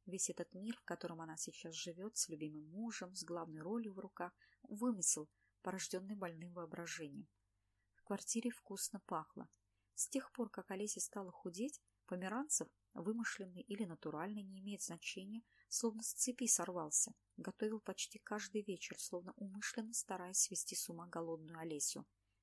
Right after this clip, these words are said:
Вызов брошен. Чего ты хочешь больше? Мясо с румяной сырной корочкой или прыгать попой на крыше здания провинциального театра? Есть будешь? Уже поела. Я просто посижу с тобой.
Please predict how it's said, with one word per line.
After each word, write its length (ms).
Вызов 340
брошен. 420
Чего 260
ты 120
хочешь 440
больше? 380
Мясо 380
с 100
румяной 380
сырной 400
корочкой 640
или 160
прыгать 480
попой 320
на 100
крыше 380
здания 360
провинциального 760
театра? 500
Есть 300
будешь? 440
Уже 260
поела. 560
Я 140
просто 360
посижу 420
с 140
тобой. 360